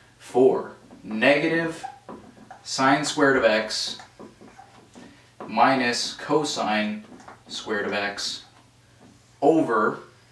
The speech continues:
sine of x plus h times sine of x. And finally, what I'd like to do is factor a negative sign out of the numerator.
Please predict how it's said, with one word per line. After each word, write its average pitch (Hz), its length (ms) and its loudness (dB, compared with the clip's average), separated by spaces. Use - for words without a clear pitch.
sine - 380 2
of 117 80 0
x 110 220 2
plus 110 300 -6
h 101 500 -6
times - 400 0
sine 107 240 0
of 107 80 2
x. - 460 2
And 131 140 0
finally, 165 340 4
what 143 140 6
I'd 170 120 4
like 170 140 4
to 131 80 -8
do 139 120 2
is 127 120 0
factor 123 440 2
a 113 160 0
negative 113 440 0
sign 107 400 -2
out 95 240 2
of - 160 0
the - 80 -10
numerator. 123 720 0